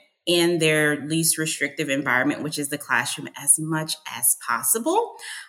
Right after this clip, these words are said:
There is also the balance of when does this child need to be removed to work on specific things that can't be necessarily addressed in the classroom setting. And so we do that with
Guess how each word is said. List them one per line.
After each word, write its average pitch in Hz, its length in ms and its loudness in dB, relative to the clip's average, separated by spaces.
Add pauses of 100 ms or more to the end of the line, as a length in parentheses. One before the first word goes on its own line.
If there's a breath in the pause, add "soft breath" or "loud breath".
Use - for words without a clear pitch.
There 190 300 6
is 180 280 4
also 190 520 4
the 175 140 2
balance 147 580 2 (100)
of 127 420 0 (160)
when 233 220 6
does 254 180 2
this 214 240 2
child 165 280 2
need 170 240 2
to 196 120 -2
be 160 640 0
removed 160 640 2
to 151 100 0
work 151 540 0
on 131 320 -2
specific 156 720 0
things 147 300 0
that - 340 -4
can't 170 260 0 (140)
be 170 240 -2
necessarily 135 560 0
addressed - 480 -2
in 139 80 -2
the - 80 -8
classroom - 480 -8
setting. - 420 -8 (380 loud breath)
And 247 180 4
so 226 380 2 (360 loud breath)
we 240 200 4
do 285 160 6
that 415 320 6
with 233 220 0